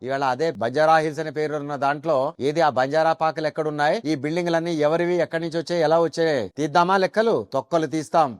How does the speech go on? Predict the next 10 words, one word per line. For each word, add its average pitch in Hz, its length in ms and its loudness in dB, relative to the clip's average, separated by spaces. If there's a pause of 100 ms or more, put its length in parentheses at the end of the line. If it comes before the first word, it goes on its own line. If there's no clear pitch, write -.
(120)
అలిసి 139 180 -2 (100)
పోయేటట్టుగా 160 380 -2
పరిగెట్టిస్తాం. 156 760 0
ఖబర్దార్, 160 560 4
జాగ్రత్తగా 160 500 2
ఉండండి. 143 460 -4 (100)
మంచితనాన్ని 147 920 -6
పిచ్చితనం 147 420 -4
కింద 147 140 -2
తీసుకోకండి. 120 760 -4